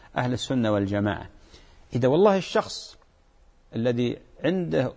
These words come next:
أصول في التلقي والاستدلال على منهج الصحابة أخطأ في مسألة، نقول: "أخطأ فيها، أخطأ في هذه المسألة"، ما نقول: "أخطأ في العلم كله"، هذا ظلم.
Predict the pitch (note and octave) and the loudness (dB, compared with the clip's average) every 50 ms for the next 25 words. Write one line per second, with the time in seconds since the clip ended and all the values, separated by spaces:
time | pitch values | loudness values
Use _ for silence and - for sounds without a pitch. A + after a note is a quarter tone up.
0 | - - C3+ - - - G3 G3 F3 C3+ A2+ G2+ F#2 - - - B2 - - A#2+ | -6 -8 -8 -6 0 2 4 4 4 4 2 0 -4 -6 -10 -12 -12 -6 -2 2
1 | B2+ D#3+ D#3+ - - C#3+ C3+ C3+ C3 A#2 - - C3 B2 B2 C3 B2+ A2+ F#2+ E2 | 2 2 0 0 0 0 0 0 0 -2 -4 -4 -2 2 2 2 2 2 0 0
2 | G#2+ A#2+ B2+ B2+ C3 D#3 F3+ F3 D3 C3+ B2 G#2+ - - - - - - A#2+ - | 0 2 2 4 4 4 2 2 2 2 2 0 -2 -6 -12 -12 -4 -4 -4 0
3 | - B2+ A2+ F#2+ F2 E2 F2 F2 - - _ - - - _ _ _ _ - F#3+ | 0 0 0 0 0 -4 -6 -8 -10 -16 _ -20 -20 -20 _ _ _ _ -4 -4
4 | F#3 - - - - F3 C#3+ C3+ D3 C#3 C#3 C3+ - - - G#2 G#2 G#2 G#2 G2+ | -4 -4 -2 0 0 2 2 2 2 2 2 0 -2 -2 -2 -2 0 0 -2 -4
5 | - - - - - - - B2+ - C#3+ C#3+ - - F#3+ - - - - D3 C3+ | -8 -18 -20 -20 -12 -8 -6 -2 0 0 0 2 0 -2 -2 -2 -4 -2 0 0
6 | B2 A2+ A#2+ G#2+ F#2 F2 E2 - - - - _ _ _ _ _ _ - _ _ | 0 0 0 -2 -2 -4 -8 -14 -18 -20 -20 _ _ _ _ _ _ -20 _ _
7 | _ _ - C3+ A#2 - - - G#2 G#2+ C#3 D#3 E3 D#3+ D3+ B2 A#2 G#2+ F#2+ - | _ _ -10 -8 -8 -4 -4 -4 -2 -2 0 0 0 2 2 2 2 0 -2 -4
8 | E2 E2 - - - - - _ A#2 B2 D3+ F3+ G3+ G3 F3+ - G3 F3+ D#3 - | -10 -14 -14 -18 -20 -20 -12 _ 0 0 0 2 2 0 2 4 2 2 2 -2
9 | - - - - - _ - - F3 - - - C#3 C3 - C3+ B2 C3 C#3 B2+ | -6 -18 -20 -20 -20 _ -4 -4 -4 -4 -2 -4 -4 -2 -2 -4 -2 -2 -2 -2
10 | A2 - - G#2+ F#2+ F2+ E2+ F2 A2+ A#2+ C3 C#3+ E3+ G#3 F#3+ - | -4 -4 -4 -4 -4 -6 -6 -6 -2 0 0 2 2 2 2 0